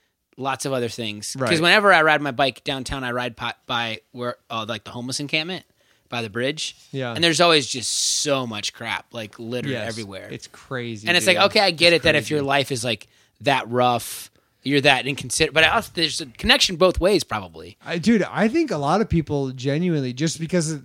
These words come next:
Speaker 2: like, I'm reading into it a little bit, but I think it's fair. I think a lot of people are like, "Well, I don't want it in my car." I think literally that's the way their mind would work on this situation. Like,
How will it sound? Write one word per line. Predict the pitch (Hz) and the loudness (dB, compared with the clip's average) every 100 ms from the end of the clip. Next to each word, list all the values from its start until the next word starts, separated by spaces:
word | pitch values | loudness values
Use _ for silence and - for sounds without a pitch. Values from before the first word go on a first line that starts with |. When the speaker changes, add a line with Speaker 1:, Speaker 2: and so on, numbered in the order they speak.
| - | -12
Speaker 2:
like, | 147 139 - | -8 -6 -6
I'm | 139 | -4
reading | 143 208 247 | 2 2 4
into | 220 196 202 | 2 2 0
it | |
a | |
little | 160 165 185 | 0 -2 -2
bit, | 190 | -2
but | 143 | -4
I | 139 | -4
think | - 196 | -4 -8
it's | 139 | -10
fair. | - 147 151 117 | -6 -4 -2 -4
I | |
think | 123 196 | -4 -4
a | |
lot | 147 165 | -2 -2
of | |
people | 165 151 | 0 -2
are | |
like, | 120 - | -4 -6
"Well, | 123 | -2
I | |
don't | 147 | 0
want | 202 175 | 0 2
it | |
in | 143 | 2
my | 135 101 | 0 -4
car." | - 143 175 - 123 - _ _ _ _ _ _ - | -6 -4 -4 -4 -8 -12 _ _ _ _ _ _ 0
I | 180 | 4
think | 240 | 6
literally | 196 208 208 | 8 10 10
that's | 170 160 | 10 6
the | - | 4
way | 165 | 4
their | 151 | 4
mind | 135 131 151 120 | 2 0 -2 -4
would | 110 | -6
work | 117 139 123 | -6 -6 -6
on | 113 110 | -8 -8
this | 113 110 | -8 -8
situation. | 127 - 98 117 - - | -10 -10 -10 -10 -12 -16
Like, | - | -20